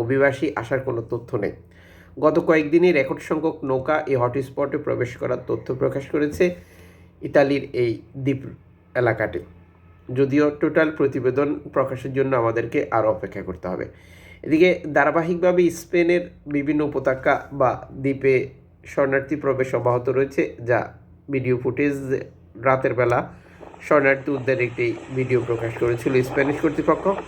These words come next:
বুঝতে পারছেন যে নৌকাটি এখানে স্থির হয়ে আছে, মানে বিপদে পড়ছে, সামনে আর যেতে পারছে না। তখন স্প্যানিশ কর্তৃপক্ষ এখানে অভিযান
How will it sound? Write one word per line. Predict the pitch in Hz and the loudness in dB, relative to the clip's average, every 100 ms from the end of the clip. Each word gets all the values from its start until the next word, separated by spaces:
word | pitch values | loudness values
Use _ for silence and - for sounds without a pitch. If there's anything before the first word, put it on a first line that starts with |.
| - - - - - - - - - - | -12 -12 -14 -16 -16 -18 -20 -20 -16 -4
বুঝতে | 123 127 139 | -2 0 2
পারছেন | 139 135 139 | 0 0 0
যে | 131 | 2
নৌকাটি | 127 120 131 127 | 0 0 0 0
এখানে | 127 135 | 0 -2
স্থির | 139 - 147 139 | -4 -2 0 2
হয়ে | 131 131 - - | 2 0 -6 -4
আছে, | 143 - 170 170 - - - - - | -4 0 0 0 -12 -18 -18 -16 -6
মানে | 123 117 | -2 0
বিপদে | 120 120 120 120 | -2 -2 -2 0
পড়ছে, | 123 123 165 - | -2 -4 -6 -2
সামনে | 135 117 | 0 2
আর | 117 113 | 2 2
যেতে | 113 120 | -2 -2
পারছে | 113 123 - 151 | -2 -4 0 0
না। | 143 | 0
তখন | 123 117 123 117 117 - - - - - - - - | 0 0 0 -2 -6 -10 -16 -16 -16 -14 -16 -12 -12
স্প্যানিশ | - 156 151 151 | 0 2 2 0
কর্তৃপক্ষ | 156 - 139 143 135 | -4 -4 0 0 2
এখানে | 147 123 135 131 | 0 2 2 2
অভিযান | 117 123 131 | 0 0 0